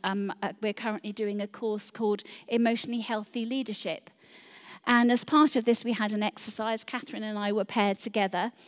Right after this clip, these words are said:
And, uh, we had to say something that we appreciated about each other. "I really appreciate this about you." And I said to Catherine,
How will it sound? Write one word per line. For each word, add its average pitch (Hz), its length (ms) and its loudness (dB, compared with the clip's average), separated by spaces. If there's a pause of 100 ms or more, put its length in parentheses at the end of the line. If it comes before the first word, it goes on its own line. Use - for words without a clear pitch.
(440)
And, 247 400 4
uh, 247 200 2
we 277 140 2
had - 300 -2
to 330 320 2
say 269 280 6
something 233 460 2
that 233 140 2
we 262 120 6
appreciated 226 960 -2
about 196 400 -2
each 214 180 -4
other. 175 380 -2 (760)
"I 285 80 6
really 214 300 2
appreciate - 760 -6 (140)
this - 260 -8
about 175 300 -8
you." 170 240 -6 (880)
And 269 140 2
I 311 100 4
said 294 220 0
to 269 80 -8
Catherine, 233 480 -4